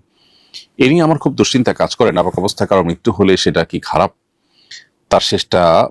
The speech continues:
ভালো হলো না, বিষয়টা কি এমন?" আহ, ভাই আবুল কালাম আজাদ, আপনার প্রশ্ন উত্তর হলো যে ঋতুস্রাব হওয়া এটা কোনো খারাপ বিষয় নয়।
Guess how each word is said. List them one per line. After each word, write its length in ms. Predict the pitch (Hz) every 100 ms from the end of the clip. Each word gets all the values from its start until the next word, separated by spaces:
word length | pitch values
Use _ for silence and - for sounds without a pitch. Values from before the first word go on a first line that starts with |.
| 82
ভালো 240 | 95 92
হলো 160 | 85 82
না, 120 | 73
বিষয়টা 300 | 78 92 90
কি 120 | 101
এমন?" 280 | 78 120 85 _ _ _ _ _ _ - _
আহ, 240 | 90 82 78
ভাই 140 | 104
আবুল 120 | 107
কালাম 220 | 123 156
আজাদ, 160 | 151 165
আপনার 220 | 156 151
প্রশ্ন 240 | 143 - 143
উত্তর 160 | 143
হলো 140 | 139 143
যে 180 | 92
ঋতুস্রাব 540 | 87 101 - - 160 151 -
হওয়া 360 | 117 98 90 113
এটা 200 | 117 120
কোনো 180 | 113 120
খারাপ 280 | - - 113
বিষয় 260 | 92 -
নয়। 260 | 65 69 -